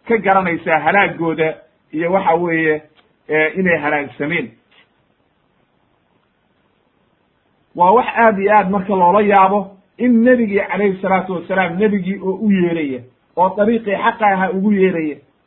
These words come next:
oo waxyigii ku soo degayo, inay maaragtay noocaa deliishadaan, oo si walba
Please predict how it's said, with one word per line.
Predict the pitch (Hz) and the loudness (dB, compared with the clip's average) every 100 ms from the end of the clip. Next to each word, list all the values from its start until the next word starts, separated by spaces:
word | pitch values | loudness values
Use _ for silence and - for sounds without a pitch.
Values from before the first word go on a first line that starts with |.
| 190 | 0
oo | 185 | 4
waxyigii | 226 196 202 196 185 | 4 2 0 0 -2
ku | 247 | -2
soo | 220 214 | 0 0
degayo, | 180 196 185 165 156 147 _ _ _ | 2 2 0 -2 -4 -8 _ _ _
inay | 220 220 196 | -2 2 2
maaragtay | 196 202 170 - 170 | 2 0 0 -6 -4
noocaa | 202 202 160 165 | -2 -2 -2 -2
deliishadaan, | 139 151 139 120 156 170 101 _ _ _ _ | -2 -4 -4 -4 -4 -4 -8 _ _ _ _
oo | 220 190 - | 0 0 -4
si | 330 | -4
walba | 330 254 196 | 0 0 0